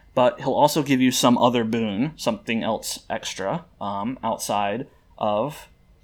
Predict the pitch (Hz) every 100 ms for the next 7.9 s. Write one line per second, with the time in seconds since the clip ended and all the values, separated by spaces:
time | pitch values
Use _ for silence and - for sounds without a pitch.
0 | _ 104 92 87 117 151 107 98 226 -
1 | - 113 101 95 101 - 90 - _ _
2 | _ _ _ _ _ - 180 - - _
3 | - - 160 180 180 185 190 135 143 135
4 | 143 135 - 131 127 127 - 151 - 131
5 | 123 - 151 135 123 127 - - 113 131
6 | 127 117 131 113 104 151 151 - - -
7 | - 120 117 104 123 139 139 127